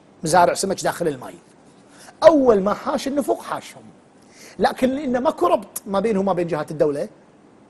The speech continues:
ما وصل البلاغ. الناس ما عرفت.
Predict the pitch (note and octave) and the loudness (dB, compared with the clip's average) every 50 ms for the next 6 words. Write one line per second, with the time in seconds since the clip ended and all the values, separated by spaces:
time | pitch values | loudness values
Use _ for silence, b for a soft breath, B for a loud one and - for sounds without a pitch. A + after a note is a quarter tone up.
0 | - _ - G3+ C4+ D4+ C#4+ - - G3+ F3 D3+ C#3 C3+ - - C3 - - - | -20 _ 0 6 6 6 6 6 4 2 2 0 0 -8 -12 -12 -18 -20 -20 -20
1 | - _ _ _ _ _ _ _ _ - _ _ _ _ - - b b b b | -20 _ _ _ _ _ _ _ _ -20 _ _ _ _ -20 -20 b b b b
2 | b b b b b b _ - - F#3+ G#3+ D4 - - B3+ A#3 F#3+ G3+ - - | b b b b b b _ -10 -6 -2 0 0 0 0 -2 0 0 -2 -2 -4
3 | D#3 - | -8 -12